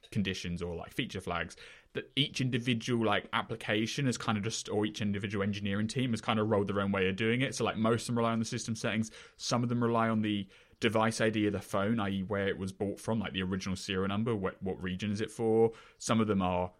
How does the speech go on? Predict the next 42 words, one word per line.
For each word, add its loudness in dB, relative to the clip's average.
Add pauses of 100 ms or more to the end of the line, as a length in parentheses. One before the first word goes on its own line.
you -2
know, -2
roughly -2
country -2
specific. 0
Some 0
of 2
them 2
work 2
on 2
your 0 (260)
payment 2
method 0
and -2
your 0
Apple -2
I 2
D. 0
So 4
it's 4
a -2
bit 2
like 2
of -2
a 2
hodgepodge 2
of -2
different -2
detection -4
methods. 0 (340)
And 2
I 4
think -4
what's -2
happening -2
with -4
Country -2
D -2 (280)
is 2
Apple's -2
realizing 2
that, -2